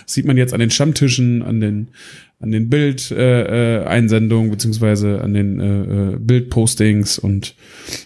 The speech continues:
äh, viele Fragen kommen auch ab und an rein und das find ich einfach klasse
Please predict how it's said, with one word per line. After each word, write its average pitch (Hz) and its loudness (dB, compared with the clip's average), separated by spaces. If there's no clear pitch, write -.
äh, 113 2
viele 196 0
Fragen 127 2
kommen 117 0
auch 113 -2
ab 117 -4
und 117 0
an 107 0
rein 104 2
und 101 0
das 107 -2
find 190 -2
ich - 0
einfach 151 -2
klasse 156 -2